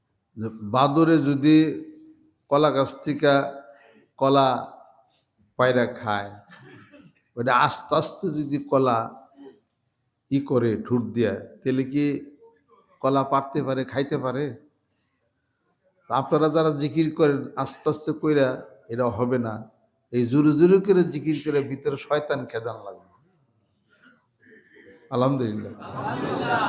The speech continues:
এই কথা আর শুনলাম। এরপরে হযরত সিদ্দিক আকবর রাদিয়াল্লাহু তাআলা আনহু ইন্তেকালের পরে হযরত ওমর হযরত আলী রাদিয়াল্লাহু গেছেন,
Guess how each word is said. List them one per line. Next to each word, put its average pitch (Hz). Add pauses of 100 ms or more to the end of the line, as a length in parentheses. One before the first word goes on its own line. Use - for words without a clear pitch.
(960)
এই 220
কথা 269
আর 180
শুনলাম। 147 (960)
এরপরে 135 (840)
হযরত 135
সিদ্দিক 139
আকবর 131
রাদিয়াল্লাহু 123 (100)
তাআলা 120
আনহু 117 (1200)
ইন্তেকালের 131 (120)
পরে 131 (1160)
হযরত 123
ওমর 135
হযরত 131
আলী 131
রাদিয়াল্লাহু 131
গেছেন, 131